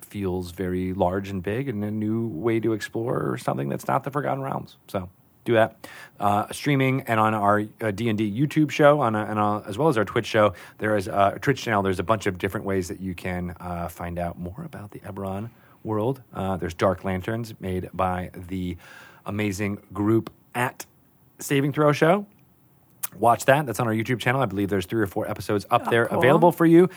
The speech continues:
Speaker 1: More of, like, a modern sixties spy take on what's happening
Speaker 2: I
Speaker 1: in
Speaker 2: like it.
Speaker 1: Eberron. Um, and then, uh, from our friends at Hyper R P G, there is a show called Droam and Defiance Wrestling,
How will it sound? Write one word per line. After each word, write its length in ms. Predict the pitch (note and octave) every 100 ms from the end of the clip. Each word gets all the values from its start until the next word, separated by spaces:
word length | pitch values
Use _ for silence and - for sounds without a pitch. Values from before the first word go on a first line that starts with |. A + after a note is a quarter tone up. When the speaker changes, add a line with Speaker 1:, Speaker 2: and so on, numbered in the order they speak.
| - -
Speaker 1:
More 200 | B2+ B2
of, 80 |
like, 160 | A2+ G#2
a 180 | A2 G#2
modern 1040 | G#2 G#2 G#2+ A2 A2+ A2 A2 A2 A2 G#2+
sixties 580 | F#2+ B2 - A#2 G#2+ F#2+
spy 680 | - C3 A#2 A#2 A#2+ B2 B2+
take 280 | - C3+ C3
on 120 | C3
what's 160 | B2 B2
happening 360 | B2 - B2+
Speaker 2:
I 80 | -
Speaker 1:
in 100 | -
Speaker 2:
like 120 | B2
it. 100 | -
Speaker 1:
Eberron. 400 | - C#3+ D#3 A3+ - - - -
Um, 280 | B2 B2+ C3+ C#3
and 260 | C3+ C3+
then, 280 | C3+ C#3+ D3
uh, 340 | D3 C3 C3
from 160 | B2 C3
our 80 | B2
friends 260 | C#3 C#3
at 80 | C3
Hyper 340 | - C3 C#3 C3+
R 140 | C3
P 160 | B2+ B2+
G, 260 | A2+ F3
there 180 | D3+ C3+
is 160 | B2+ B2+
a 60 |
show 260 | B2 - C3
called 260 | - B2+ G#2
Droam 640 | F#2+ C#3 D#3 D3+ D3+ D#3 -
and 340 | C3+ C#3 -
Defiance 600 | B2 - C#3+ D3+ D3+ - -
Wrestling, 680 | G#2+ D#3+ D#3 D3 A2+ G2